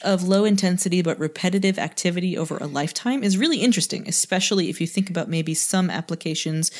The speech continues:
for lifestyle and exercise shifts for people with limited mobility. Exercise and strength building don't have to come from intense, hard physical exertion, but can come from slow work over time. And I think about this a lot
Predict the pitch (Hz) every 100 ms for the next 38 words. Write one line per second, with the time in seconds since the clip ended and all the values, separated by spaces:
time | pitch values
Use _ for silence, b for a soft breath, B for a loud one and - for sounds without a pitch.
0 | B B - 170 156 151 180 - 180 165
1 | 165 - 147 - - - 190 185 185 -
2 | 196 196 - - - 196 175 160 160 147
3 | 139 139 143 139 156 147 156 330 B B
4 | B B B - 196 208 196 180 175 143
5 | 170 - 170 180 - 165 170 170 165 160
6 | - 165 - 165 - 165 170 156 - 156
7 | - 185 175 - - - 160 156 - 170
8 | 160 156 143 165 269 277 190 190 B B
9 | - 202 - 226 240 - 202 196 175 185
10 | - - 151 151 170 - - - - -
11 | 269 226 139 - 120 190 196 190 170 165
12 | - 175 190 156